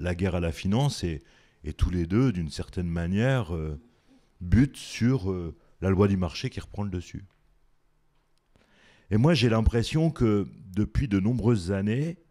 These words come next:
et d'une manière accélérée, euh, dans la dernière, euh, séquence, le projet libéral européen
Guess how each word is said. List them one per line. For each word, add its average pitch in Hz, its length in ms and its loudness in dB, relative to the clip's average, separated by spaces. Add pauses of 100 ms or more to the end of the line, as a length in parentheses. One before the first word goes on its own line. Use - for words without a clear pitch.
(360)
et 87 80 -6
d'une 85 200 -4
manière 92 300 0
accélérée, 95 680 -4
euh, 82 200 -4 (460)
dans 101 160 4
la 104 140 4
dernière, 104 520 0
euh, 87 200 -2
séquence, 127 720 -8 (960)
le 117 200 6
projet 127 460 2
libéral 113 520 -2
européen 110 600 -2